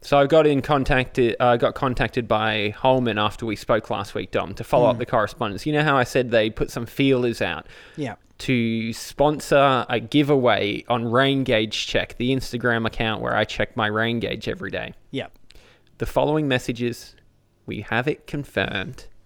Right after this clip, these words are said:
Speaker 1: I have not one, not two,
Speaker 2: Mm.
Speaker 1: not three, but ten Holman one fifty mil
Speaker 2: What?
Speaker 1: wedge rain gauge to
Speaker 2: No.
Speaker 1: give away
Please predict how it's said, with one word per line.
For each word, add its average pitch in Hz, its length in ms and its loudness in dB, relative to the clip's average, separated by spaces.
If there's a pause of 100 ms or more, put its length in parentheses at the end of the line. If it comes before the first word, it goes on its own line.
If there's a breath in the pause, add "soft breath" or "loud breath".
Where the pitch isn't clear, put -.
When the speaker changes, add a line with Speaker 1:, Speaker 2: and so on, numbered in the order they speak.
(340)
Speaker 1:
I 110 160 -2
have 104 380 -2 (120)
not 123 200 0
one, 120 320 -2 (1200)
not 127 260 0
two, - 300 -4 (240)
Speaker 2:
Mm. 131 160 -4
Speaker 1:
not 147 200 -4
three, - 380 -10 (460)
but - 280 -8
ten 107 500 0 (460)
Holman 120 440 0 (220 soft breath)
one 147 280 2
fifty 131 300 -2
mil 165 320 6
Speaker 2:
What? 120 80 4
Speaker 1:
wedge 131 240 6
rain 120 320 2
gauge 123 480 -2 (380)
to 120 80 -4
Speaker 2:
No. 113 80 -12
Speaker 1:
give 165 240 4
away 170 580 2